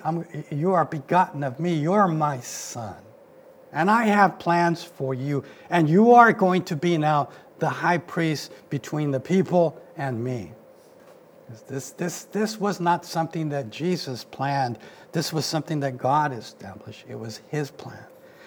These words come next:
And it was his plan to reconcile, redeem us all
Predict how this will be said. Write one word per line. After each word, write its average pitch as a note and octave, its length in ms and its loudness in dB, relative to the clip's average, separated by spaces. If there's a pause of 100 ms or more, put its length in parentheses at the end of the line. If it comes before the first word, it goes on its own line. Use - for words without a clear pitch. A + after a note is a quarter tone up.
(140)
And E3 100 -2
it E3+ 80 -2
was D#3 180 -4
his G#3+ 200 0
plan F3+ 360 0
to F3 140 -6
reconcile, E3 840 2
redeem F#3+ 600 2
us G3+ 220 -6 (260)
all A3+ 580 4